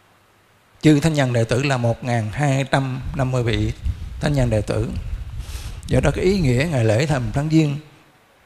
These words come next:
là một cái ngày lễ rất là quan trọng trong Phật giáo. Ngày rằm tháng Giêng sáng vừa, tháng vừa rồi đó, quý vị.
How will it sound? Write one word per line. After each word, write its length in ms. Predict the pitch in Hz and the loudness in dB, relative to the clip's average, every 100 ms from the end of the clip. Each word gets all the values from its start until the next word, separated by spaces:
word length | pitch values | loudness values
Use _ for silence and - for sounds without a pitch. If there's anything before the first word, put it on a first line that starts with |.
| _ | _
là 280 | 156 123 113 | 0 2 2
một 200 | 110 117 | 2 0
cái 100 | 135 | 0
ngày 160 | 117 110 | 0 2
lễ 340 | 107 117 165 - | 2 2 0 -2
rất 180 | 208 - | -4 -2
là 100 | 113 113 | -2 0
quan 220 | 117 117 | -2 0
trọng 260 | 107 107 127 | -2 -4 -6
trong 120 | 190 113 | -6 -2
Phật 160 | 107 - | -4 -2
giáo. 260 | - 214 233 202 - - - - - - - - _ - | -4 -4 -10 -16 -20 -20 -20 -20 -20 -20 -20 -20 _ -4
Ngày 140 | 113 | -2
rằm 140 | 120 131 | 0 0
tháng 100 | 135 | -2
Giêng 160 | 127 | -2
sáng 240 | 120 160 170 | -2 -4 -2
vừa, 80 | - - | -6 -4
tháng 200 | 135 160 | -4 0
vừa 60 | |
rồi 200 | 120 110 | 2 4
đó, 80 | 104 | 2
quý 160 | 135 | 0
vị. 120 | 113 | -2